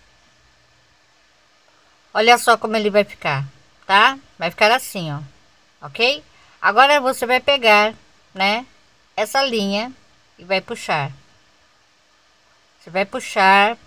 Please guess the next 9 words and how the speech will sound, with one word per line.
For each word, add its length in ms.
puxar, 600
puxar, 520
puxar. 500
Só 140
puxar, 460
tá? 280
Só 80
ir 80
puxando, 560